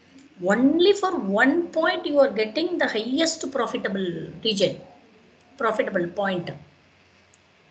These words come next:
Uh, the moment you manufacture one twenty, two forty units, only then you will reach the maximum, one forty, one twenty and one forty, you will reach the maximum profit.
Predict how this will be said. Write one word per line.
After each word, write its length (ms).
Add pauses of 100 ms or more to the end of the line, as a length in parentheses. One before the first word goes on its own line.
(380)
Uh, 260 (200)
the 100
moment 420
you 80
manufacture 640
one 240
twenty, 380
two 140
forty 320
units, 500
only 360
then 200
you 100
will 220
reach 340
the 140
maximum, 500
one 180
forty, 340
one 240
twenty 260
and 160
one 160
forty, 300
you 200
will 200
reach 300
the 100
maximum 420
profit. 460